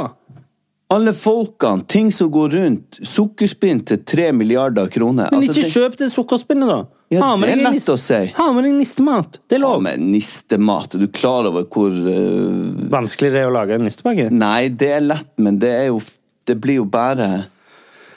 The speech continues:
Speaker 1: eh,
Speaker 2: Hvis du først er
Speaker 1: krangling.
Speaker 2: inne der,
Speaker 1: Ja.
Speaker 2: så trenger du ikke kjøpe noe mer, fordi inngangsbilletten gjør jo at du får gjort alle tingene.
Speaker 1: Stå i kø og vente, og så hele tiden så er det, «Å, skulle heller ta den, vi tar den.» Det er et stress,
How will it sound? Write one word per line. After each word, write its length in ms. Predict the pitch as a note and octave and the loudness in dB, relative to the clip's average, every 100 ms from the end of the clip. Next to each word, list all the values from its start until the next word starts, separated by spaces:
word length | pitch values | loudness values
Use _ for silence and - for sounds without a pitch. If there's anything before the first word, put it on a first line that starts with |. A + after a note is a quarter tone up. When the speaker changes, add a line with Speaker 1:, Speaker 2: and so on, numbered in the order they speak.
| - | -14
Speaker 1:
eh, 260 | - - F2+ | -12 -4 0
Speaker 2:
Hvis 140 | F3+ | 2
du 80 | B3 | 0
først 280 | A3 B3+ - | 0 -2 0
er 20 | D3 | 0
Speaker 1:
krangling. 300 | D3 - C#3 | 2 0 2
Speaker 2:
inne 120 | F3+ | 0
der, 280 | E3 F#2 - _ _ _ - | 0 -2 -8 _ _ _ -2
Speaker 1:
Ja. 240 | B2+ D3+ C#3+ _ - | 0 0 -4 _ -12
Speaker 2:
så 160 | F3 | -10
trenger 320 | - - C#3 D#3 | -6 -2 0 0
du 60 | |
ikke 160 | E3+ F#3 | 0 -2
kjøpe 300 | - A#2+ B2 | -2 0 0
noe 140 | C#3 | 0
mer, 260 | B2+ C#3 D#3 B2 | 0 0 -2 -2
fordi 380 | D#3 D3+ D3+ - B2+ - | 0 0 0 -4 -10 -2
inngangsbilletten 640 | D3 C#3+ E3 F#3+ E3 D#3 | 0 0 0 0 0 0
gjør 200 | B2+ D3 | 0 2
jo 40 | F3 | 0
at 100 | C3+ | -2
du 80 | |
får 180 | A#2+ B2 | -2 0
gjort 480 | C3 - - _ - - - | 0 -2 -10 _ -16 -12 -4
alle 200 | B2 A#2 | -2 0
tingene. 380 | F#3+ G#3+ F2+ - _ _ _ - | 0 0 -2 -6 _ _ _ -12
Speaker 1:
Stå 500 | - - E3 G3 - C3 | -12 0 0 0 -2 -4
i 140 | G#2+ - | -6 -6
kø 340 | - C3 D#2+ - _ _ _ _ | -2 0 -2 -8 _ _ _ _
og 80 | B2 | -2
vente, 280 | A#2+ C3 C3 | 0 -2 -2
og 140 | G2 F2+ | -2 0
så 280 | A#2+ A#2 | -2 0
hele 300 | B2 D3 D3+ | 0 0 0
tiden 280 | B2+ C#3 A#2 | 0 0 0
så 100 | G2+ | 0
er 40 | A#2+ | 0
det, 80 | B2 | 0
«Å, 140 | C3 | -2
skulle 200 | C3 C3 | -2 -2
heller 240 | D3 C3 A#2+ | 0 0 0
ta 160 | - | -2
den, 240 | A#2+ C#3 B2 | 0 0 0
vi 60 | |
tar 200 | A#2+ D3 | 0 -2
den.» 200 | C3+ B2+ | 0 0
Det 80 | G#2 | 0
er 60 | G#2+ | -2
et 60 | |
stress, 680 | - - - D#3+ F#3 - - | -6 -8 -2 0 0 -4 -10